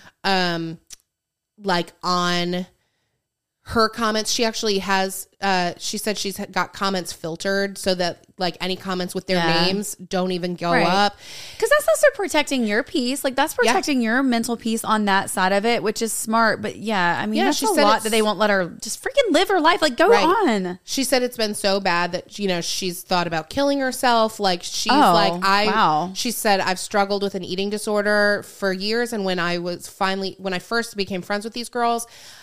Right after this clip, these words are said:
Speaker 1: I was healthy." She's like, "You can see it in my body. You can see it in my skin. I looked good." And within
Speaker 2: Wouldn't that make
Speaker 1: six
Speaker 2: you feel so shitty as a person to know that, like, you're
Speaker 1: You
Speaker 2: doing
Speaker 1: did
Speaker 2: that to
Speaker 1: this to
Speaker 2: somebody?
Speaker 1: somebody?
Speaker 2: I would feel horrible. I, honest to God.
Speaker 1: Especially these women are all moms.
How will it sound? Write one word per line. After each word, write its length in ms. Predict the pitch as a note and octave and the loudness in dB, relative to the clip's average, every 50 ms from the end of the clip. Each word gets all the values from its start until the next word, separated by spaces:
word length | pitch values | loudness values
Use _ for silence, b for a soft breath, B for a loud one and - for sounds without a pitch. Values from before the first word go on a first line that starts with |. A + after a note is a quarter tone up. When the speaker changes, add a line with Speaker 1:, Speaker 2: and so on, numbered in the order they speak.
| B B B _ - | B B B _ -2
Speaker 1:
I 100 | G3 G3 | 0 0
was 140 | F#3+ F#3 - | 0 -2 -2
healthy." 360 | - A3 G#3+ A3+ - B3+ A3+ | 0 0 0 0 -2 -4 -6
She's 200 | - - G#3+ G3+ | -6 -6 -6 -6
like, 160 | G#3 G3+ - | -6 -6 -8
"You 40 | G3+ | -10
can 120 | - G#3 G#3+ | -10 -8 -6
see 160 | - A#3 A3 | -4 -2 -2
it 60 | G#3 | -2
in 40 | G#3+ | -2
my 120 | A3 G3 | -4 -4
body. 280 | F3+ F3+ E3+ F3 F3 F3 | -2 0 0 0 0 -2
You 140 | E3+ E3 D#3+ | -4 -6 -6
can 160 | - F#3 F#3 | -6 -8 -6
see 160 | - - F#3 | -2 -2 -2
it 40 | F3+ | -2
in 40 | F3+ | -2
my 80 | F3+ | -4
skin. 320 | F3 - - - F#3 F3+ E3+ | -6 -6 -4 -2 -2 -2 -2
I 80 | D#3+ | -2
looked 420 | D#3+ D#3+ E3+ F3+ F#3+ - - - - | -6 -4 -4 -4 -4 -6 -8 -12 -4
good." 420 | - F3 E3+ F3 F3+ F#3+ G#3 G#3 - | -2 -2 0 2 2 2 2 0 0
And 340 | F#3 F#3 F3+ E3+ F3 F3 F3 | -2 0 0 -2 -2 -2 -4
within 220 | F3+ F3+ - F#3+ | -4 -2 2 2
Speaker 2:
Wouldn't 180 | D4 F4 C5+ C#5 C#5 B4 | 2 2 4 4 4 4
that 60 | C#4+ | 4
make 140 | B3+ B3 A#3+ | 4 2 2
Speaker 1:
six 60 | - | 0
Speaker 2:
you 80 | C#4 C4 | -2 0
feel 180 | - C#4 C4 | 2 2 2
so 220 | A#3+ - - G#3+ G#3 | 2 0 -2 -2 -2
shitty 380 | G3+ - - - F#3 F#3 F3+ | 0 -2 -2 0 0 2 2
as 160 | F#3+ F#3+ F#3+ G3 | 2 2 0 -2
a 40 | |
person 560 | F#3 - - F#3 F3+ - - G3+ G3 G3 G3 G3+ | -6 -2 -2 -2 -2 0 -2 -2 -2 -2 -4 -6
to 140 | - - G#3 | -4 -4 -2
know 340 | G3 F#3 F3+ F3 F3 F3+ F3+ | 0 0 2 2 2 2 2
that, 180 | F#3 F#3 - | 0 0 0
like, 400 | D3+ F3+ F3+ F3 E3 - - _ _ - | 0 0 0 0 -2 -4 -10 _ _ -14
you're 260 | G3 F#3 F#3+ F#3+ F#3+ | -10 -6 -4 -4 -4
Speaker 1:
You 160 | F#3 G3+ G#3+ | -2 0 0
Speaker 2:
doing 60 | F3+ F3+ F3+ | 0 0 0
Speaker 1:
did 60 | E3 | 0
Speaker 2:
that 60 | - | 0
to 60 | E3+ | 0
Speaker 1:
this 80 | F3+ - | 0 -2
to 40 | - | 0
Speaker 2:
somebody? 180 | A#3+ A#3+ A#3+ B3 | 2 2 4 4
Speaker 1:
somebody? 220 | B3 A#3+ A3 A3+ | 2 2 2 2
Speaker 2:
I 100 | A#3 A#3 | 4 4
would 160 | C4+ D#4 E4 - | 4 2 0 0
feel 160 | - C4+ A3+ | 0 0 0
horrible. 380 | G#3 G3+ F#3+ F3+ F3 E3+ F3+ - | 2 0 2 2 2 0 0 0
I, 220 | G#3 B3+ C#4+ C4 - - | 2 2 2 2 0 0
honest 280 | A3 G#3+ G#3 G3+ - - | 0 0 0 0 -4 -4
to 60 | G#3 | -2
God. 300 | F#3 F3+ E3+ E3+ - C4 | 2 2 4 4 4 4
Speaker 1:
Especially 460 | C#4 F3+ - E4 E4+ E4+ F4 F4 D#4+ | 2 2 2 0 0 0 -2 -2 -4
these 280 | B3 A3+ B3 C#4 C4+ C4+ | -4 -4 -6 -4 -2 0
women 220 | C#4 C#4+ D4 D4+ | 0 0 0 0
are 140 | D#4+ E4 D#4 | 0 0 0
all 180 | - C4 C4+ C4 | 0 0 0 0
moms. 640 | C4 B3+ B3+ C#4 C#4 G3+ E3 D#3+ E3 - - - | 0 0 0 0 0 -2 -4 -6 -8 -10 -10 -12